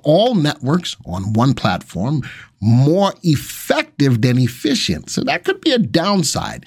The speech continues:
It's not super efficient, but it is very effective. Technology to facilitate subscriber supervision tools for quick action. Most likely will provide huge broadcasting data in gigabit,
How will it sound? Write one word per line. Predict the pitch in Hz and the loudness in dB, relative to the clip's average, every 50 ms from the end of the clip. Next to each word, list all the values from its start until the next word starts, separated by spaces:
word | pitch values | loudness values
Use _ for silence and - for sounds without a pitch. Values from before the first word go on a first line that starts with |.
| - - - | -20 -20 -16
It's | - - - | -12 -4 -2
not | 156 160 123 | -2 -2 0
super | 131 - - - - 233 220 - 208 202 | -2 -4 -2 2 2 0 2 2 2 2
efficient, | 175 156 - - 208 202 - - 156 123 | 2 0 0 0 0 2 2 0 0 2
but | 107 123 | 2 2
it | 127 123 | 4 4
is | 123 135 131 107 | 4 2 2 0
very | 95 107 92 87 87 | -2 -4 -4 -4 -6
effective. | 95 - - - 165 - - - - - - - - - - - - - | -8 -2 0 0 0 0 -2 -8 -12 -12 -12 -14 -16 -16 -14 -14 -10 -2
Technology | - 156 143 - 143 156 160 180 196 190 165 175 185 | -2 0 2 2 2 2 2 2 0 0 0 2 2
to | 175 156 | 0 0
facilitate | 127 139 - - - 175 175 165 - - 156 139 - | 0 0 0 2 2 2 0 0 0 0 0 0 0
subscriber | - - - 107 - - - 147 139 151 165 165 175 | 0 0 0 0 0 0 0 2 2 2 2 2 0
supervision | - - - 160 156 - 123 107 113 147 160 156 170 175 170 | 0 0 0 0 2 2 2 2 2 2 2 2 2 2 0
tools | - - 165 165 165 175 180 170 | 2 2 2 4 4 2 2 0
for | - - 110 | -2 -4 -6
quick | - - - 131 123 - - - | -6 -2 -2 -2 -2 -2 -4 -4
action. | - 120 120 123 - - 202 226 254 247 - - - - - - - - - | -2 -2 -2 -2 0 0 2 2 2 0 -4 -10 -18 -16 -16 -16 -10 -2 2
Most | 131 156 208 208 - | 2 2 2 2 2
likely | 165 165 156 170 175 - 160 170 175 156 - - _ _ _ _ _ _ _ | 2 2 2 0 0 0 0 0 0 -2 -4 -10 _ _ _ _ _ _ _
will | 120 131 135 | 2 2 2
provide | 131 131 - 143 127 107 101 139 147 151 147 135 104 | 2 0 0 0 2 2 2 0 0 0 -2 -4 -6
huge | - - - - - 160 185 240 277 294 285 - 143 101 | -6 -8 -8 -2 2 2 2 4 2 0 -2 -2 -4 0
broadcasting | - 135 165 190 214 220 - - - 135 117 110 - - 120 113 107 | 2 2 4 4 4 2 2 0 0 0 0 -2 -2 0 0 0 2
data | 101 107 104 107 107 107 - - | 2 2 2 2 0 -2 -2 0
in | 156 156 147 127 113 104 | 0 2 2 2 2 2
gigabit, | 101 151 269 302 262 220 - - 82 92 98 101 | 0 2 2 2 0 0 -2 -2 -6 -8 -10 -10